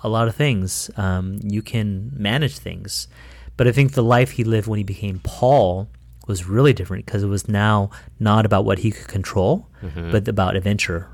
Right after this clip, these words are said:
Speaker 1: right? You see him moving out to spread the gospel, uh, through, you know,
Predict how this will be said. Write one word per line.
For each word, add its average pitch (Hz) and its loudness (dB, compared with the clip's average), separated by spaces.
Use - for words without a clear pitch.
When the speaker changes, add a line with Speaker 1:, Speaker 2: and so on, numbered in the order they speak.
Speaker 1:
right? 101 0
You 113 0
see 123 0
him 117 2
moving 117 0
out 107 2
to 101 0
spread 120 0
the 120 0
gospel, 104 2
uh, 101 -2
through, 117 2
you 117 0
know, 98 -2